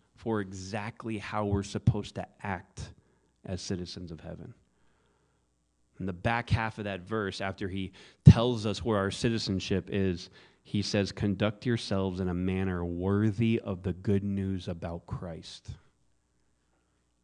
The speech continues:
Had to put my phone down after that one. Had to close the social media apps that I wanted to launch in tirades on people after that one. "Standing together with one spirit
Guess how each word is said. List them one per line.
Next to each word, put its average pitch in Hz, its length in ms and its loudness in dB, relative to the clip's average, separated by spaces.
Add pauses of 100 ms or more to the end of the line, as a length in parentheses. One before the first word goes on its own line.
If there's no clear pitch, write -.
(460)
Had 90 180 -8
to - 40 -12
put 95 140 -2
my 92 80 -6
phone 87 280 -8
down 80 180 -12
after 80 180 -16
that 82 160 -14
one. 90 140 -18 (1500)
Had 95 160 -6
to - 60 -12
close 117 240 2
the 117 60 -6
social 123 300 0
media 98 300 -4
apps 85 240 -10
that 85 120 -10
I 87 40 -8
wanted 92 300 -4
to 90 120 -6 (220)
launch 107 340 2
in 117 220 2
tirades 110 500 2
on 98 140 2
people 98 280 -2
after 87 200 -4
that 87 160 -6
one. 90 180 -10 (1400)
"Standing 107 720 2
together 98 500 2
with 90 140 -2
one 92 360 2
spirit 92 460 -2